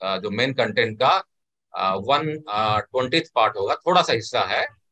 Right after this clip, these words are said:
बाकी detail में content रहेगा कि कैसे कैसे हम उसको plan करें, कैसे team formation करें, कैसे execute करें, बहुत सारी चीजों के अलग-अलग examples, case studies, identification करने के तरीके, वो सारे उस course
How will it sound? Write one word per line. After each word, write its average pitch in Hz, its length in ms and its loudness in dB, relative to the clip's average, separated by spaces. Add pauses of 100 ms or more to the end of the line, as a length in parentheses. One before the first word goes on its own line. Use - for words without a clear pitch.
(220)
बाकी 110 180 -2
detail 135 320 0
में 135 100 -6
content 113 380 -2
रहेगा 104 360 2 (120)
कि - 60 -20
कैसे 104 320 -2
कैसे 107 280 -4
हम 104 140 -8
उसको 104 260 -16
plan 120 400 0
करें, 107 340 0
कैसे 104 240 -4
team 131 320 -10
formation 113 400 -4
करें, 101 340 -2
कैसे 101 280 -4
execute 123 440 -8
करें, 104 360 0 (640)
बहुत 190 300 0
सारी 175 180 2
चीजों 139 260 -4
के 147 240 0
अलग-अलग 123 500 0
examples, 117 960 -4
case 120 260 -2
studies, 110 640 -4
identification 107 580 -4
करने 101 260 -6
के 98 60 -14
तरीके, 110 460 -4 (540)
वो 139 40 -6
सारे 127 300 2
उस 123 300 -6
course 107 200 -2